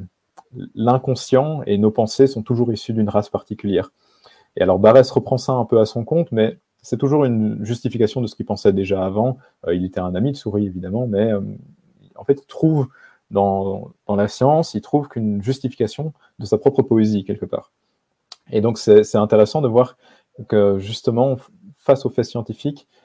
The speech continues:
il se laisse jamais non plus totalement enfermer dans le fait biologique, mais il y a toujours une porte et une ouverture pour l-, l'intellect, en fait, la spiritualité.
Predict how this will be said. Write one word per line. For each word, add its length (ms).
il 80
se 100
laisse 160
jamais 260
non 140
plus 480
totalement 480
enfermer 420
dans 80
le 60
fait 140
biologique, 520
mais 80
il 20
y 40
a 20
toujours 320
une 160
porte 480
et 80
une 100
ouverture 480
pour 200
l-, 160
l'intellect, 560
en 40
fait, 200
la 260
spiritualité. 800